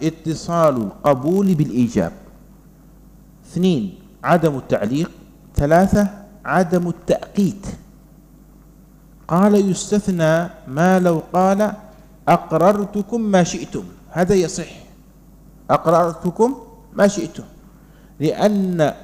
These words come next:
لهم نبذ العقد متى شاءوا. تمام؟ بخلاف ما لو قال: "ما شئتم"، أو "ما شاء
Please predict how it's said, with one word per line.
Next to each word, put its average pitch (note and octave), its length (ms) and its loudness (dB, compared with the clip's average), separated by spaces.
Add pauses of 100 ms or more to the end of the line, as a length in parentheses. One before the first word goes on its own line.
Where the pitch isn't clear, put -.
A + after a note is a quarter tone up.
لهم G3 680 -2
نبذ E3 440 0 (320)
العقد G3 680 0 (160)
متى E3+ 260 0
شاءوا. - 300 -8 (1160)
تمام؟ G3 320 0 (440)
بخلاف G#3+ 580 2
ما G#3+ 540 0 (380)
لو E3 200 4
قال: E3+ 580 0 (640)
"ما F#3+ 440 4
شئتم"، F#3 640 -2 (460)
أو G#3 300 4 (540)
"ما E3+ 340 4
شاء G#3 760 2